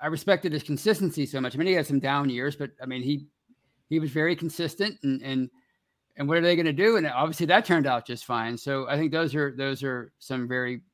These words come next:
big ones that turned out okay. So if you could, if you can survive a coaching change, you can survive a, a name change for your stadium. But that's just,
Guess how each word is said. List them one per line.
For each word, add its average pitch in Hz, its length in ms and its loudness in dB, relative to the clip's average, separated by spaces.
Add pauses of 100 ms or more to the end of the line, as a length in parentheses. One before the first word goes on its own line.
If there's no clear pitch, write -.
(400)
big 190 200 8
ones 117 400 -2
that 127 200 -4 (140)
turned 135 220 0
out 123 160 0
okay. 123 320 -2
So 139 260 0 (560)
if 147 140 -4
you 196 80 4
could, 196 140 4
if 156 120 0
you 214 120 2
can 175 340 0
survive 160 340 4
a 143 80 2
coaching 151 400 2
change, 139 520 0
you 139 80 -2
can 131 100 -4
survive 127 400 0
a, 117 180 -4
a 123 60 -6
name 120 240 -2
change 123 320 -4
for 120 120 -8
your 120 120 -4
stadium. 107 560 -6
But 135 80 -6
that's 190 220 8
just, 151 160 -6